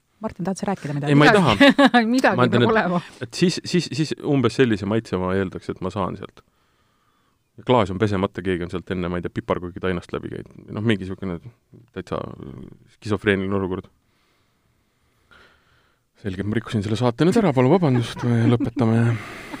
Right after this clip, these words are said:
Speaker 1: Kas me saaks natuke seda alkoholivaba, äh, seda lossat sealt?
Speaker 2: Me võime teha ühe ringi niimoodi valikuliselt, äh,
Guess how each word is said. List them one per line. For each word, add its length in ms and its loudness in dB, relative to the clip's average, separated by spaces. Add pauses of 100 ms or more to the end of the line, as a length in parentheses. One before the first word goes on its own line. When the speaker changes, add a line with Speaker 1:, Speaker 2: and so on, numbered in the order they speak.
(880)
Speaker 1:
Kas 100 -8
me 60 0
saaks 220 -2
natuke 260 -2
seda 220 -6 (340)
alkoholivaba, 540 -2 (1700)
äh, 160 -20
seda 300 -18 (1040)
lossat 320 -8
sealt? 240 -8
Speaker 2:
Me 100 2
võime 300 6 (220)
teha 260 4
ühe 240 4
ringi 380 0 (280)
niimoodi 540 0
valikuliselt, 800 0 (140)
äh, 240 -2